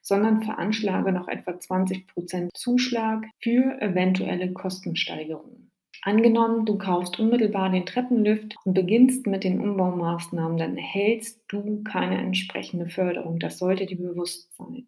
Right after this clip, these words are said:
Wie lange dauert es in etwa,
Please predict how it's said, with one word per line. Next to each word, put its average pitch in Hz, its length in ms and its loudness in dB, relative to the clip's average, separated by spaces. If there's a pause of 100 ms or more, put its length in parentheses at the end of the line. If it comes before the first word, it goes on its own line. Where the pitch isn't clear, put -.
(160)
Wie 247 100 12
lange 294 300 6
dauert 226 400 6
es - 400 -8
in 190 200 0
etwa, 170 800 -2